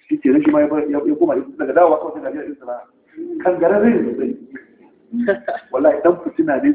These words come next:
so shi. A siya ma duk fitina. Amma sai yanzu ya gane kai a, a, a Makka ya. Shi akwai wani abu na wani gaske. Wallahi tun da ya dawo sai ya bada labari ya ce, "Shi sa hannu a ƙirji sunna ne, shi ne ya Saudiya, kaza."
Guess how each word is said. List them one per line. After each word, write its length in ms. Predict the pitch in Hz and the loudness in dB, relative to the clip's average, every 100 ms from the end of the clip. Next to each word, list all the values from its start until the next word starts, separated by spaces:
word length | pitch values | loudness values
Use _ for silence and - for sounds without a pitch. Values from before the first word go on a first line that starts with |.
| - | 0
so 80 | - | -12
shi. 80 | - | -8
A 80 | - | -4
siya 180 | - 180 | 0 2
ma 80 | 196 | 2
duk 220 | - - | -2 -12
fitina. 320 | - 135 - - _ _ _ _ _ _ _ _ _ - | -4 -4 -4 -16 _ _ _ _ _ _ _ _ _ -2
Amma 140 | 151 196 | -2 0
sai 60 | 214 | 0
yanzu 160 | 208 | 2
ya 60 | 214 | 2
gane 260 | 214 185 185 | 2 2 0
kai 200 | 196 165 | 0 2
a, 100 | 131 | 0
a, 380 | - 131 127 123 | -2 -6 -8 -10
a 60 | |
Makka 240 | 135 156 - | -12 -12 -16
ya. 220 | 143 _ _ _ _ _ _ _ _ _ _ - | -18 _ _ _ _ _ _ _ _ _ _ -4
Shi 60 | |
akwai 200 | - 185 185 | -2 0 0
wani 60 | 160 | 0
abu 180 | 151 | -2
na 80 | 151 | -2
wani 220 | 143 120 | -2 -4
gaske. 200 | 104 - 113 - _ _ _ - - - - - - _ _ _ | -6 -6 -8 -8 _ _ _ -18 -14 -14 -14 -16 -18 _ _ _
Wallahi 260 | - - - | -2 0 0
tun 80 | 170 | 0
da 60 | 135 | 0
ya 60 | |
dawo 200 | 131 135 | 2 0
sai 80 | 135 | 0
ya 60 | 135 | 0
bada 200 | 143 123 | 0 0
labari 360 | 117 135 131 | -2 -2 -2
ya 60 | 131 | -2
ce, 160 | 139 - | -6 -4
"Shi 120 | 294 | -4
sa 80 | 330 | -4
hannu 200 | 277 302 | -4 -2
a 40 | - | -2
ƙirji 260 | 240 269 - | -4 -6 -4
sunna 280 | 311 277 247 | -4 -2 -2
ne, 80 | 269 | -4
shi 120 | - | 0
ne 140 | 285 277 | 0 4
ya 20 | 294 | 2
Saudiya, 360 | 254 247 285 - - _ _ _ | 2 2 0 0 -12 _ _ _
kaza." 220 | - 151 | -6 -2